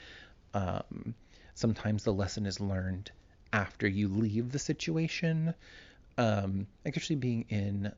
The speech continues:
a management role or a designing role or a lead role, department head,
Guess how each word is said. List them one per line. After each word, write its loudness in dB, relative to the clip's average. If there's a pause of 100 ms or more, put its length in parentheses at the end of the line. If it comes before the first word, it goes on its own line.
(160)
a 0 (380)
management 2
role 6 (440)
or 4
a 2
designing 2
role 6 (200)
or 0
a 2
lead 2
role, 4 (480)
department 0
head, 2